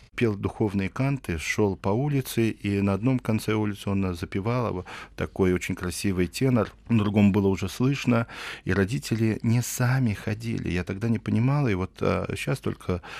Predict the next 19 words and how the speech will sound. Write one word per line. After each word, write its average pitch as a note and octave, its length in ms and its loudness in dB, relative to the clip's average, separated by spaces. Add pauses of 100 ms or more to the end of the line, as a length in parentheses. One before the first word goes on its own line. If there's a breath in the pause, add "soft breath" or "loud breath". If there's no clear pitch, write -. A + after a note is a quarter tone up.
(160 loud breath)
ко - 120 0
мне G2 120 4
понимание, G2 580 2
а, F2+ 260 2
произошло, F#2+ 520 -2
почему C3 600 4 (240 loud breath)
мама C3+ 440 6
нас C3+ 420 2 (140)
отправляла, B2 880 -4 (260 loud breath)
чтобы G2+ 320 2
мы G#2 80 6
там G2 200 2
дали G#2 200 4
ему G2+ 180 4
два G2+ 180 0
яйца B2+ 460 0
и G2 440 -2
рубль A2 380 -4
денег. E2+ 320 -4